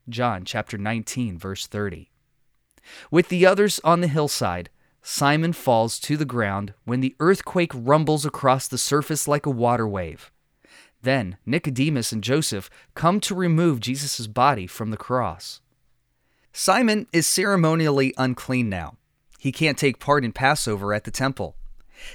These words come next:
Carrying Jesus' cross will keep him from taking part in any religious services. He can't go back home. It is near sundown, and home is much farther than a Sabbath day's journey. So Simon finds lodging in Jerusalem for the night.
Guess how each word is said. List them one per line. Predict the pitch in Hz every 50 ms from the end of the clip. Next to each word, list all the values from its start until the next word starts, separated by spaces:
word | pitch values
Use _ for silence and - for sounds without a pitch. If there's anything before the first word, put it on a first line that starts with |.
| - _
Carrying | - - - 156 151 165 160 156 151 143
Jesus' | 120 143 170 170 143 - - 127 -
cross | - - 139 139 151 196 - - - - _ _ _ -
will | - 135 131
keep | - - - 196 202 - -
him | 143 123 120
from | - 123 113
taking | - 151 151 - 143 139
part | - - 139 147 151 151 131
in | 117 110 - - - - _ -
any | 147 175 185 180 165
religious | 131 131 127 127 143 143 135 131 -
services. | - 143 151 156 143 - - 104 82 - - - - _ _ _ _ _ - _ _ _ _ _ _
He | - 139 135
can't | - - 202 247 - - - _ -
go | - 170 185
back | 156 - 170 160 - -
home. | 151 165 185 170 117 - - - _ _ _ _ _ _ _ - _ _ _ _ _ -
It | 147 147
is | 147 131 135
near | 143 147 147
sundown, | 135 - - 135 127 135 131 120 101 85 78 73 - - - - - -
and | - 123 123 104
home | 101 139 151 151 143
is | 127 113 113
much | 120 123 131 139 139 - -
farther | - - 127 127 131 123 113 107
than | 95 104 101
a | 104
Sabbath | - - - 120 113 113 110 - -
day's | - 117 110 107 98 -
journey. | - - 101 110 110 98 80 71 - - _ _ _ _ _ _ _ - - - - - _
So | - - - 160 151 151 147 _ _
Simon | - - - 175 170 185 220 226 247 254
finds | - - 175 165 160 170 160 139
lodging | 139 135 131 131 131 123 135 127 123
in | 120 120
Jerusalem | 113 - 107 113 131 139 - - 117 110 107
for | 107 - 123
the | 110 113
night. | 117 131 135 104 78 - -